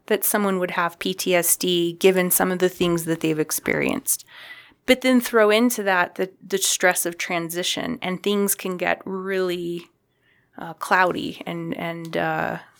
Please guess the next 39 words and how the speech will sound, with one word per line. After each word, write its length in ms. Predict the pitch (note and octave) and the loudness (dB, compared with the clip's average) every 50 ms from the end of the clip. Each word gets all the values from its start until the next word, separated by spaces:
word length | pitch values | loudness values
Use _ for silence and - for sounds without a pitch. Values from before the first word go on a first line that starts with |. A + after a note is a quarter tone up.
| _ - | _ -6
confusing. 640 | - G3+ F#3+ - A3 A3 A3+ G3 E3 D3+ B2+ - - - - _ - - - | -4 -4 -2 0 0 2 2 2 0 -2 -4 -4 -8 -12 -16 _ -10 -4 0
And 640 | G3+ G3+ F#3+ F#3 F3+ F3 E3+ E3 E3 - - - | 2 4 4 4 2 2 0 -2 -6 -6 -8 -8
you 180 | - F#3+ G3+ G3+ | -6 -6 -6 -4
lose 380 | F#3+ F#3+ G#3+ G#3 G#3 G3 - - | -4 -2 -2 -2 -2 -2 -2 -4
track 460 | - - - F#3+ F3 F3+ F3+ - - - | -2 -2 0 2 2 0 0 -2 -6 -4
of, 440 | F#3 F3 E3+ E3 E3 D#3+ - - - _ - - - - _ _ - | -4 -2 -2 -4 -6 -8 -12 -16 -18 _ -20 -20 -20 -20 _ _ -10
you 120 | A3 A3 | -8 -4
lose, 320 | A3 A#3+ B3+ B3+ B3+ A#3 - | 0 2 2 2 2 0 -2
you 200 | - A3 G#3 A3+ | -6 -8 -6 -6
lose 240 | A3 A3 A#3 A#3 A3 | -4 -2 -2 -2 0
a 80 | A3 G#3+ | 0 0
sense 320 | - - G3 G3+ G3 - | 0 0 0 -2 -2 -4
of 100 | F#3 F3+ | -6 -4
that 240 | - E3+ - - - | -2 -2 -2 -4 -6
purpose, 640 | - - F#3+ F#3 F#3 - F3+ F3+ F3+ F3+ - - | -4 -2 -2 -2 0 2 2 2 2 0 -2 -4
the, 260 | - - F#3 F#3 - - - - - - | -4 -4 -6 -6 -8 -12 -14 -16 -18 -16
whatever 400 | - - F3 G#3 G3 G3+ G3+ G3+ G#3+ | -12 -6 -2 2 2 2 2 2 -2
your 160 | G3 G3 G3 | -2 -2 -2
new 180 | F#3+ F#3+ F#3+ F#3 | -2 -2 -2 -2
mission 360 | F#3 F3+ F3+ - - F#3+ F#3 | -2 0 0 -2 -2 -2 -2
is. 140 | F3+ F3+ F3+ | -4 0 0
Like, 160 | F#3+ - - G#3 | 2 2 2 2
you 100 | A3 A3 | 0 0
can't 220 | - - B3+ A#3 | 0 0 2 2
even 200 | A#3 A3+ G#3+ G#3 G3 | 2 2 0 -2 -2
think 220 | - F#3+ F#3+ F#3 | -4 -4 -4 -4
about 300 | - - F#3+ - - - - | -4 -2 -2 -2 -2 -2 -2
that. 260 | - - - - - - - - - - - - | -2 -2 -2 -4 -8 -16 -20 -20 -20 -20 -12 -6
And, 560 | - F#3+ G3 G3 F#3+ F#3 F3+ F3+ F3+ F3+ - - _ - | -2 0 0 2 2 0 0 -2 -4 -8 -12 -8 _ 2
and 300 | A3 A3+ A3 G#3+ G#3+ A3 | 4 4 4 4 2 0
because 340 | G#3 G3+ - - G3 F#3+ F#3 | -4 -4 -2 -2 -2 0 -2
you've 160 | F#3+ F#3 - | -4 -4 -2
got 240 | - F#3 F#3+ F#3 - | 0 0 0 0 -2
this, 280 | F3+ F3+ F3 - - F#3+ | -4 -2 -2 -2 -4 -4
you 60 | F#3+ | -4
know, 260 | F#3 E3+ E3 E3+ F3 - _ _ _ _ _ _ _ _ - | -4 -4 -6 -6 -8 -10 _ _ _ _ _ _ _ _ -8
suck 320 | - - - E3 - - | -6 -4 -2 -4 -4 -4
it 80 | F#3 F#3 | -4 0
up, 340 | A3 A#3+ A#3+ A#3 - - | 4 4 4 4 2 -2